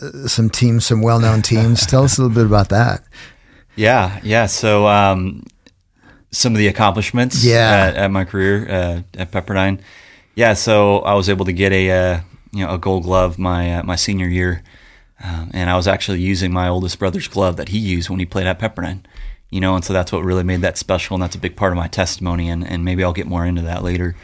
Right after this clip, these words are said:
Speaker 1: And you were
Speaker 2: Um,
Speaker 1: playing third base?
Speaker 2: I was playing third
Speaker 1: Still
Speaker 2: base,
Speaker 1: at
Speaker 2: yeah.
Speaker 1: that time?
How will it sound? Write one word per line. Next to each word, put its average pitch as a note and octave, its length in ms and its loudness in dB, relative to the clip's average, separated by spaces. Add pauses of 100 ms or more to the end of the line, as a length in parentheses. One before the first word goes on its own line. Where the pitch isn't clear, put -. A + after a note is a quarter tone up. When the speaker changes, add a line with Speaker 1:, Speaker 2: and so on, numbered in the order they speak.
(180)
Speaker 1:
And B2+ 100 2
you B2+ 60 4
were B2 120 4
Speaker 2:
Um, - 80 -6
Speaker 1:
playing A#2 300 0
third A2+ 240 -2
base? A2 420 -4
Speaker 2:
I - 40 -6
was F#2 100 -4
playing F#2+ 220 0
third G2+ 100 -2
Speaker 1:
Still F#2 240 2
Speaker 2:
base, A2 80 4
Speaker 1:
at A2 60 2
Speaker 2:
yeah. F#2 100 4
Speaker 1:
that - 140 0
time? A2 320 0